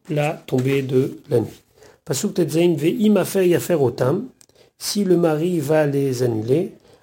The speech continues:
achare shomro, après qu'il les a entendus, venasa et avona, et il portera sa faute, sa responsabilité.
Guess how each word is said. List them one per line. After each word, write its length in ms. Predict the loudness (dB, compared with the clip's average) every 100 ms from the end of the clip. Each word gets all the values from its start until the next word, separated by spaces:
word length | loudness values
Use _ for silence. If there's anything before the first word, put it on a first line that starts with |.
| _ _ -4
achare 500 | -4 0 0 2 0
shomro, 580 | 0 -2 0 2 2 0
après 400 | -8 -4 0 0
qu'il 220 | -2 -4
les 180 | -4 -2
a 80 | -2
entendus, 640 | -2 -6 -10 -6 -4 -4 -8 _ _ -20 _ -4
venasa 520 | 2 4 4 0 -2 -2
et 180 | -4
avona, 640 | -4 0 2 2 2 0 -2 -12 _ -20 _ _ _ 2
et 340 | 4 4 0 -16 _ _ _ -4
il 260 | -2 -2
portera 840 | -2 -4 -4 -2 0 2 2 0 -4 _ _ _ -8
sa 300 | -4 0 -2
faute, 540 | 0 2 2 2 -14 _ _ _ _
sa 400 | -4 0 0 -2
responsabilité. 1120 | -4 -2 -2 -4 -2 0 -2 -4 -6 -8 -12